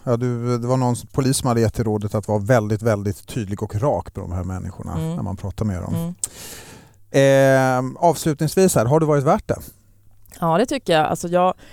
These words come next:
Speaker 2: nu säljer boken väldigt väl och jag hoppas ju att folk, eh, tycker om den, och jag hoppas bara att,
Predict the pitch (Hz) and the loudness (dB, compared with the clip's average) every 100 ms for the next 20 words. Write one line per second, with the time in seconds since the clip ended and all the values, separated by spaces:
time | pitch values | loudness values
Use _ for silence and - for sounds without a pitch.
0 | - - _ - 202 - 220 220 175 165 | -20 -20 _ -6 -2 2 2 2 0 -2
1 | 156 151 - 156 147 147 - - 165 156 | 0 -2 0 2 4 2 0 -6 -6 -6
2 | - 160 151 - 147 143 - - 147 139 | -6 -6 -6 -8 -8 -10 -10 -8 -6 -6
3 | 156 151 147 147 151 147 143 147 - 151 | -8 -8 -4 -4 -2 -2 -2 -4 -8 -12
4 | 147 165 170 165 151 151 160 160 151 147 | -6 -4 -4 -6 -6 -6 -6 -2 -2 -2
5 | - 151 - | -4 -6 -10